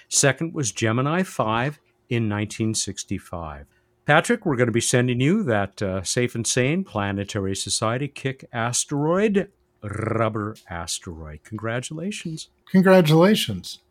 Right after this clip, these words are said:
Speaker 1: What do you got for next time?
Speaker 2: I asked you who was the first person to fly two orbital space missions. We just discussed that extensively.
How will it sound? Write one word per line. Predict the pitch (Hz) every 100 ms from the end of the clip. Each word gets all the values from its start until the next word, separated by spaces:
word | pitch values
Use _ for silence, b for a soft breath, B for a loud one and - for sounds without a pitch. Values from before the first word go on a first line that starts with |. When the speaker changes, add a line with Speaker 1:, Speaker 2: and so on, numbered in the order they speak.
| _
Speaker 1:
What | 175 208
do |
you | 208
got | 175 170
for | 165
next | 160 -
time? | 131 85 73 _ _ _
Speaker 2:
I | - 139
asked | 170 165 -
you | 104 92
who | 101
was | 117 120
the | -
first | - 117 -
person | 120 113 -
to | 104
fly | - 110
two | 107 123
orbital | 107 98 101
space | - 139 165 -
missions. | 98 - 107
We | 170
just | 165 170
discussed | - 147 185 175 -
that | 123
extensively. | 117 - 185 175 - 107 98